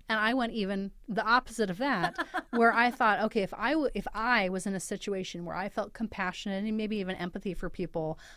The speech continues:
Speaker 1: I might be hyper-focusing on both of them
Speaker 2: Mm-hmm.
Speaker 1: enough that I'm not paying attention to the actual actions that I take."
Speaker 2: Oh, right.
Speaker 1: Yeah.
Speaker 2: Definitely.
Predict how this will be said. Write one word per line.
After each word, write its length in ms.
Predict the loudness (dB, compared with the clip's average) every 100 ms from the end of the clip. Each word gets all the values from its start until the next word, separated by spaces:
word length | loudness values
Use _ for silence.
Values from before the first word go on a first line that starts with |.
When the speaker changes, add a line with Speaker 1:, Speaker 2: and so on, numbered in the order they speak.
| -18 -6
Speaker 1:
I 160 | -2 0
might 340 | 0 -4 -6
be 420 | -4 -2 -2 -4 -8 -20 -20 -20 _ -20 -14 -2
hyper-focusing 1000 | 0 2 -2 0 0 2 2 0 -4 -6 -12 -14 -18 -12 -4
on 120 | 0
both 220 | 2 2
of 100 | 0
them 300 | -2 -4 -6
Speaker 2:
Mm-hmm. 180 | 0 0 0 -2
Speaker 1:
enough 320 | 0 0 0
that 100 | 2
I'm 140 | 2 4
not 180 | 0
paying 200 | 0 -2
attention 400 | -2 -4 -4 -4
to 60 | -6
the 140 | -6
actual 360 | -8 -10 -8 -8
actions 380 | -8 -10 -12 -10
that 80 | -10
I 100 | -10
take." 220 | -12 -2
Speaker 2:
Oh, 160 | 4 4
right. 320 | 6 2 2
Speaker 1:
Yeah. 160 | -4 -4
Speaker 2:
Definitely. 500 | -6 -8 -10 -12 -18